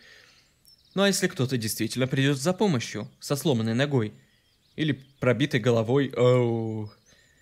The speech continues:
Меня охватило нешуточное волнение. Наверное, в этом лагере, кроме ссадин и синяков, никаких серьезных травм не бывает. Но в то же время не давала покоя мысль, случись что,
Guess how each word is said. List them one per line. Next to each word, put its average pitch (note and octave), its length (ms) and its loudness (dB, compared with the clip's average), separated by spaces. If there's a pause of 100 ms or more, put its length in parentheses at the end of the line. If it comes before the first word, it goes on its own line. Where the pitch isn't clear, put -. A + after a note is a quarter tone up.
(140)
Меня C3 400 2
охватило C3+ 720 -2
нешуточное D3 680 -6
волнение. D#3 580 0 (840)
Наверное, E3+ 400 2
в - 20 4
этом C#3 240 2
лагере, B2+ 340 2
кроме A#2+ 280 0
ссадин A#2 360 0
и A2 40 -2
синяков, A#2+ 440 -4
никаких B2 360 -6
серьезных A#2+ 480 -2
травм A#2+ 300 -2
не A#2+ 60 -2
бывает. D3 500 -4 (440)
Но D#4+ 80 -2
в - 60 -4
то A3 100 4
же F3 120 0
время D#3+ 220 0
не C#3 120 0
давала A#2+ 320 2
покоя A#2 320 -2
мысль, A2 360 -4
случись A2 460 -10
что, G3+ 400 -2